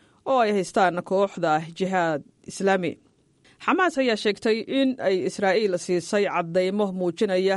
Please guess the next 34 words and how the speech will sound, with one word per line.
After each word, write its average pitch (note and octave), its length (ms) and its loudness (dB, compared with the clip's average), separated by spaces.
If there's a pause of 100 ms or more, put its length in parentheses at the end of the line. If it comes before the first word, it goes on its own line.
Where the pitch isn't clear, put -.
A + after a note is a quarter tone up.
in A#3 180 -4
ay F3+ 140 0
nooshahay, E3+ 500 -2 (500)
waxaana C4+ 300 2
la A3+ 80 0
sii A#3+ 300 -2
dayn A3 260 0
doonaa E3 420 0
toddobaadka F#3 480 -2
soo D3+ 160 -4
socda. E3 340 0 (380)
Midda F#3+ 240 -2
labaad, D#3 320 0 (340)
Israa'iil D4 460 2
waxa C4 160 0
ay F#3+ 120 2
sheegtay G3+ 400 -2
in A3+ 100 -2
Xamaas F#3 440 0
aysan F3 380 -2
siinin F#3+ 460 -2
Israa'iil G3+ 560 0 (360)
liiska C4+ 380 0
la F#3 100 2
haystayaasha F#3 680 0
nool A3 320 2 (380)
ee F3+ 120 0
saddex G3 340 -2
iyo F#3 200 -4
soddonka F#3 500 -2
ah F3+ 240 4
ee F#3+ 120 0
la F3+ 120 0
doonayo F#3+ 580 0